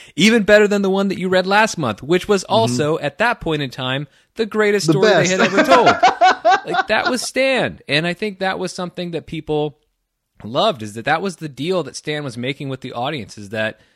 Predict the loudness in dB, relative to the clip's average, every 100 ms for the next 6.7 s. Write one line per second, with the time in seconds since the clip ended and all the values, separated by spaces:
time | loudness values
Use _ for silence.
0 | _ -8 -6 -4 -4 -2 0 -2 -4 -10
1 | -10 -10 -10 -12 -14 -10 -10 -8 -6 -4
2 | -6 -8 -12 -10 -8 -6 -8 -10 -16 -12
3 | -8 -8 -8 -6 -4 -4 -6 -8 -6 -4
4 | -6 -8 -14 -10 -8 -8 -10 -12 -12 -12
5 | -12 -14 -4 -4 -4 -6 -8 -10 -10 -10
6 | -6 -6 -6 -10 -8 -8 -8